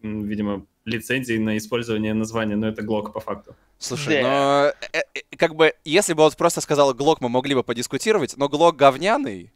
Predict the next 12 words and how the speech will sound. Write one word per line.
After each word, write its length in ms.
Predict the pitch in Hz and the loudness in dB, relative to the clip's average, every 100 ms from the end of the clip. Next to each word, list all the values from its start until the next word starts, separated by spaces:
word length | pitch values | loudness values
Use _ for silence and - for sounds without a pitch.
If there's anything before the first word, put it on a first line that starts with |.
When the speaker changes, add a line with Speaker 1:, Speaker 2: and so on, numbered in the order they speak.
| _ | _
Speaker 2:
это 280 | 175 208 165 | -4 0 0
Speaker 1:
А, 20 | |
ну 60 | 139 | 2
Speaker 2:
все-таки 420 | 123 123 143 151 | 2 2 2 2
Speaker 1:
да, 100 | 160 | 2
Speaker 2:
уже 680 | 156 160 156 151 147 147 135 | 0 2 4 6 6 4 2
Speaker 1:
да. 40 | |
Speaker 2:
немножко, 360 | 151 170 - 147 | 2 0 0 -4
знаешь, 160 | 196 | -4
это 120 | 156 | 2
Speaker 3:
А. 20 | 156 | 4
Speaker 2:
уже 160 | 160 | 4